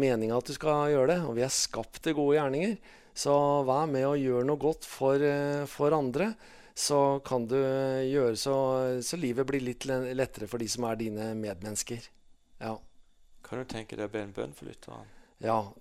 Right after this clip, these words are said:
Speaker 1: la oss be. Herre, vi takker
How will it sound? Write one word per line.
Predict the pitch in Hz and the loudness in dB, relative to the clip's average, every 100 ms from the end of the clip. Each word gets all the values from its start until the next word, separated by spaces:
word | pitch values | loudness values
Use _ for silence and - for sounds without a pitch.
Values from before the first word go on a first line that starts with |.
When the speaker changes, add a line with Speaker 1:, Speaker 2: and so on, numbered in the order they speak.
| - - 117 | -20 -12 -4
Speaker 1:
la | 117 | -2
oss | 117 - - - - | -2 -4 -4 -6 -8
be. | 104 107 98 - - _ _ - _ _ _ _ - - _ _ _ - | -6 -4 -6 -14 -20 _ _ -20 _ _ _ _ -20 -20 _ _ _ -2
Herre, | 120 117 | 0 2
vi | 123 120 123 120 123 120 - | 2 4 4 2 2 -2 -4
takker | 135 - | -6 -2